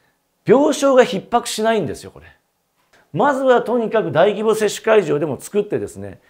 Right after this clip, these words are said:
三回目のブースター接種を急ぐってことです。で、軽症者に対しては経口治療薬があればですね、入院、今のカクテル療法っていうのはやっぱり入院が基本ですから、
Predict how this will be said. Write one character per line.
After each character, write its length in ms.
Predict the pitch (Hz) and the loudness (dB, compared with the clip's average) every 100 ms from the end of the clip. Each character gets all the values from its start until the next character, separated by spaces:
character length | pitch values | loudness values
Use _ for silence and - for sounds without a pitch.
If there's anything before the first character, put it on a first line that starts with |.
| _ _ | _ _
三 340 | _ 180 208 220 | _ 0 0 0
回 160 | 240 | 0
目 120 | 240 | 2
の 100 | 254 | 0
ブ 200 | 180 143 | 0 -4
ー 40 | 151 | -6
ス 60 | |
タ 140 | - 185 | -2 -2
ー 20 | |
接 280 | 151 190 - | 0 -4 -4
種 160 | 147 | -6
を 40 | 110 | -4
急 280 | - 165 233 | 0 2 2
ぐ 60 | |
っ 20 | 247 | 0
て 120 | 156 | -4
こ 100 | 107 | -8
と 100 | 98 | -12
で 100 | 73 | -16
す。 160 | - _ _ _ _ _ _ _ | -20 _ _ _ _ _ _ _
で、 360 | 196 196 - - _ _ | 4 6 4 -12 _ _
軽 200 | - 247 | 2 2
症 260 | 233 254 247 | 4 4 4
者 140 | 233 | 4
に 120 | 160 139 | -2 0
対 220 | 185 160 | 0 0
し 60 | |
て 80 | 160 | -2
は 140 | 175 147 | -2 0
経 240 | 170 180 | -2 -2
口 200 | 180 196 | 0 -2
治 140 | 190 | 0
療 100 | 196 | 0
薬 220 | 202 147 127 | 2 2 0
が 80 | |
あ 40 | 151 | 0
れ 80 | 143 | 0
ば 120 | 104 | -4
で 80 | 82 | -8
す 120 | - | -10
ね、 260 | 135 240 _ _ _ _ _ | -10 -10 _ _ _ _ _
入 200 | 143 170 | -4 -2
院、 160 | 165 - | -2 -4
今 240 | 190 262 240 | 2 4 4
の 360 | 208 139 - - _ _ | 4 2 -4 -18 _ _
カ 140 | 175 | -4
ク 80 | 175 | -2
テ 140 | 247 | -2
ル 100 | 240 | 0
療 260 | 240 262 247 | 2 4 2
法 120 | 190 | 2
っ 100 | 151 | -4
て 80 | 135 | -4
い 40 | |
う 40 | 131 | -4
の 120 | 127 | -2
は 80 | 123 | -2
や 60 | |
っ 40 | - | -2
ぱ 80 | 117 | -4
り 60 | |
入 320 | 120 190 254 | -2 0 2
院 120 | 254 233 | 2 2
が 100 | 226 | -2
基 140 | 196 | -2
本 120 | 185 | -4
で 100 | 147 | -4
す 80 | 143 | -6
か 100 | 82 | -12
ら、 120 | - | -14